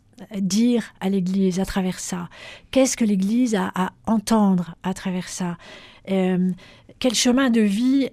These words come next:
euh, est proposé à l'Église si elle accepte de faire la vérité ? Euh, pour moi, c'est un chemin, euh, pascal, donc de mort et de résurrection, et un chemin d'Emmaüs, euh, qui suit. Et, euh,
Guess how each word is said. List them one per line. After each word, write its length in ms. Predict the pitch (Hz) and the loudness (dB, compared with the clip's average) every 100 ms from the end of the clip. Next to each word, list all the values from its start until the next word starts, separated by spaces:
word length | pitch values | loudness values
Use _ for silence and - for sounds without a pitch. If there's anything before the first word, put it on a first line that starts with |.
| - | -2
euh, 460 | 190 185 185 185 190 | -2 0 0 -2 -2
est 80 | 208 | -2
proposé 580 | 202 - 202 220 214 262 | -2 -2 0 0 2 2
à 60 | 214 | 2
l'Église 640 | 202 196 233 254 254 226 - - | 0 0 0 0 -2 -6 -10 -16
si 180 | - 214 | -6 -2
elle 140 | 202 | -2
accepte 380 | 202 - 254 226 | -2 -2 -4 -2
de 80 | 202 | -4
faire 240 | - 208 | -4 -4
la 80 | 202 | -4
vérité ? 540 | 202 190 - 190 190 - - - - - 196 | -4 -4 -6 -8 -8 -14 -20 -20 -20 -18 -8
Euh, 200 | 180 180 - _ _ - | -6 -6 -10 _ _ -4
pour 140 | 240 | 0
moi, 140 | 220 254 | 4 4
c'est 140 | 233 | 4
un 60 | 214 | 2
chemin, 600 | - 208 208 220 247 214 _ | 2 2 4 4 0 -4 _
euh, 340 | 196 190 185 180 - - _ _ _ - | -2 0 0 -2 -8 -20 _ _ _ -6
pascal, 720 | 202 226 - 220 214 254 277 - | 0 2 2 4 4 4 2 -2
donc 220 | 202 202 | 0 2
de 100 | 202 | 6
mort 360 | 208 214 233 254 - | 8 8 6 2 2
et 100 | 220 | 2
de 100 | 214 | 2
résurrection, 720 | 196 190 175 - 202 202 208 - | -2 -4 -6 -4 0 0 -2 -2
et 100 | 196 | -2
un 60 | |
chemin 240 | 190 202 214 | 0 0 0
d'Emmaüs, 880 | 202 196 - 190 185 208 - - - _ - | 0 -2 -4 -2 -2 -2 -4 -6 -10 _ -10
euh, 220 | 190 185 - _ _ | -6 -6 -10 _ _
qui 120 | - | -14
suit. 440 | - - 208 247 254 - - - _ | -10 -6 -2 -2 -4 -12 -20 -20 _
Et, 260 | 196 190 190 | 0 2 2
euh, 180 | 190 | 2